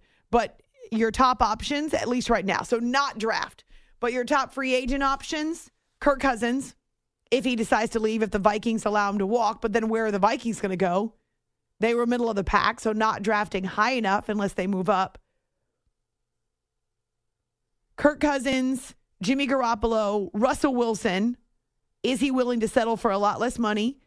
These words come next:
for another fresh start? And Ryan Tannehill? I guess that's kind of where we are right now.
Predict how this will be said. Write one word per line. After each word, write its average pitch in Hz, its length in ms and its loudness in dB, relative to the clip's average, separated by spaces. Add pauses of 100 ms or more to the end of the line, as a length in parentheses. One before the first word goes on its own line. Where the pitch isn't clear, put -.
(180)
for 233 180 0
another 220 560 0
fresh 214 320 0
start? 190 480 -4 (1900)
And 208 760 -2 (1700)
Ryan 208 240 2
Tannehill? 233 600 0 (1500)
I 214 80 2
guess 226 160 2
that's 208 240 2
kind 202 260 0
of 175 300 -4 (560)
where 208 260 0
we 190 120 0
are 180 180 -2
right 170 220 -4
now. 170 300 -4